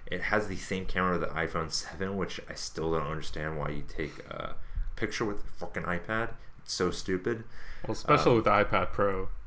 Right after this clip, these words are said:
Speaker 1: Yeah, I can. Oh, let me, let me take a picture of you guys, and you're
Speaker 2: <laughs>
Speaker 1: holding, like,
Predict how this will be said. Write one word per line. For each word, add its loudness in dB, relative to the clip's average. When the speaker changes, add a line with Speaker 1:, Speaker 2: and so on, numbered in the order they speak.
Speaker 1:
Yeah, -2
I -2
can. -4
Oh, 2
let 4
me, 2
let 2
me -2
take -2
a 0
picture 0
of 2
you 2
guys, 4
and 4
you're 6
Speaker 2:
<laughs> 0
Speaker 1:
holding, 2
like, 0